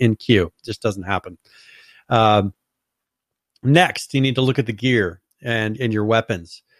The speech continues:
Uh, what you can do is you can actually customize each piece of gear with specific abilities. So if you go in there, you can add mods to each pieces of, of gear.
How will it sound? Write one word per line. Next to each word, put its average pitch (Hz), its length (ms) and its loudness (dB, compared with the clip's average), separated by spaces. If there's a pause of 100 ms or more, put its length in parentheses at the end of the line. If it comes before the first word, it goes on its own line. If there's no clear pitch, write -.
(200)
Uh, 101 180 -6
what 123 160 -2
you 131 100 -6
can 131 140 0
do 165 220 4
is 127 120 -2
you 135 60 -6
can 160 140 -6
actually 160 260 -4
customize 135 880 -2
each 151 280 -6
piece 156 280 -6
of 107 140 -10
gear 113 500 0
with 110 160 -6
specific - 480 -10
abilities. 139 600 -2 (340)
So 113 240 -2
if 107 100 -4
you 131 60 -4
go 135 180 2
in 131 120 0
there, 131 200 0
you 127 120 -6
can 117 140 -8
add 123 300 -4
mods 107 680 -2
to 117 460 0
each 127 220 -6
pieces 120 560 -6
of, 110 300 -2
of 113 260 -4
gear. 113 460 0